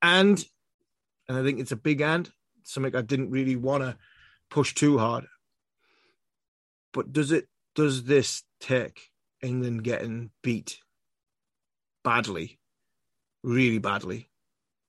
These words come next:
and get beat five nil for the powers that be in England and the E C B to wake up and realise something needs to change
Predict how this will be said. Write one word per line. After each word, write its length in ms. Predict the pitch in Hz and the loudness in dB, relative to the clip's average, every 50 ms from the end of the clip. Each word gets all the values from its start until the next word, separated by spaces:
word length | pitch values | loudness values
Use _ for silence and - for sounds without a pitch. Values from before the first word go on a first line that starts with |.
| _ _ _ _ - | _ _ _ _ -12
and 140 | 117 110 113 | -8 -6 -4
get 160 | 120 117 - | -4 -4 -4
beat 160 | 123 - - | -6 -8 -8
five 360 | - - 131 127 123 120 117 | -6 -2 0 0 0 0 0
nil 340 | 113 120 120 110 104 98 - _ _ _ _ _ _ _ _ _ _ _ _ _ _ _ _ _ _ _ _ _ _ _ - - | 0 -2 -2 -2 -4 -8 -12 _ _ _ _ _ _ _ _ _ _ _ _ _ _ _ _ _ _ _ _ _ _ _ -20 -18
for 200 | - - 120 113 | -10 -8 -6 -6
the 60 | 110 | -6
powers 380 | - - 127 131 127 123 113 | -2 0 2 4 4 4 2
that 120 | 117 117 - | 0 -2 -2
be 200 | 123 120 120 117 | -2 -2 -2 -2
in 80 | 110 | -2
England 440 | 113 117 117 117 117 101 104 104 - _ _ _ _ _ _ _ _ _ _ _ _ - | -4 -4 -4 -4 -6 -8 -8 -10 -14 _ _ _ _ _ _ _ _ _ _ _ _ -10
and 140 | 113 107 | -8 -6
the 60 | 110 113 | -4 -4
E 100 | 117 113 | -4 -4
C 220 | - - 123 117 | -4 -4 -4 -4
B 320 | 110 117 110 95 95 104 - - | -4 -4 -4 -4 -4 -6 -8 -12
to 120 | - 113 | -12 -8
wake 340 | 113 117 117 110 101 - - | -6 -4 -4 -4 -4 -6 -6
up 240 | 110 95 - - - - _ _ _ - | -6 -6 -8 -10 -18 -20 _ _ _ -12
and 240 | 117 107 110 113 113 | -10 -8 -8 -6 -4
realise 580 | 117 117 113 104 98 92 101 104 101 - - - _ _ _ _ _ _ _ _ _ _ _ _ _ _ | -4 -4 -4 -4 -4 -4 -4 -6 -8 -10 -12 -14 _ _ _ _ _ _ _ _ _ _ _ _ _ _
something 600 | - - - - 123 123 - - 131 127 123 123 | -12 -6 -2 -2 -2 0 0 0 -2 -2 0 -2
needs 200 | 123 123 117 - | -2 -2 -2 -4
to 80 | - 110 | -8 -8
change 560 | - - - 123 110 107 107 101 - - - | -4 -2 -2 -2 -2 -4 -6 -8 -10 -14 -20